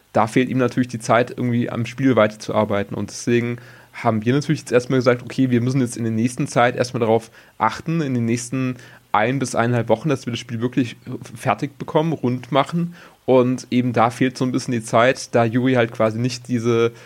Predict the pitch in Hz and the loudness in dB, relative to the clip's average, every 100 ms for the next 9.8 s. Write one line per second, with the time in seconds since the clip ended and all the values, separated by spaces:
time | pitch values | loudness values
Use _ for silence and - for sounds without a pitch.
0 | - - 107 104 107 - 113 113 127 123 | -8 0 4 4 4 0 -4 0 -2 -2
1 | 123 117 - - - 117 143 165 151 127 | -2 -2 -4 -8 -8 -6 -4 -2 -4 0
2 | 127 139 147 - 120 131 - 127 123 147 | 0 2 0 -2 -6 -6 -4 -2 -2 2
3 | 160 160 - - 135 - 147 139 135 135 | 2 2 -6 -8 -4 0 2 4 2 0
4 | 120 117 117 110 - _ 120 117 113 110 | 0 0 0 -6 -16 _ 4 4 4 -2
5 | 113 110 113 117 117 117 117 - 104 110 | -6 -2 0 2 0 0 -2 -2 -4 -4
6 | 113 107 110 139 156 - 107 107 - 107 | -4 -4 -2 -2 -2 0 2 2 2 -2
7 | - 123 127 120 127 120 113 - - 117 | 0 2 2 0 -2 -4 -8 -14 -14 -4
8 | - 123 131 - 120 - 117 110 117 113 | 2 2 2 -2 -4 0 0 0 0 -2
9 | 110 - - - 107 107 104 | -4 -10 -8 2 2 2 -2